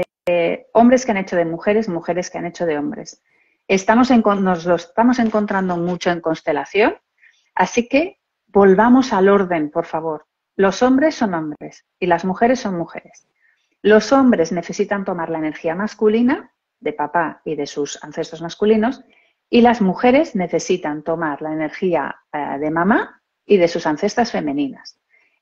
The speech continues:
Y todo esto independientemente de tu orientación sexual,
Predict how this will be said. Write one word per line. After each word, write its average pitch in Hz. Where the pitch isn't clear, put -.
Y 240
todo 294
esto 262
independientemente 240
de 180
tu 233
orientación 165
sexual, -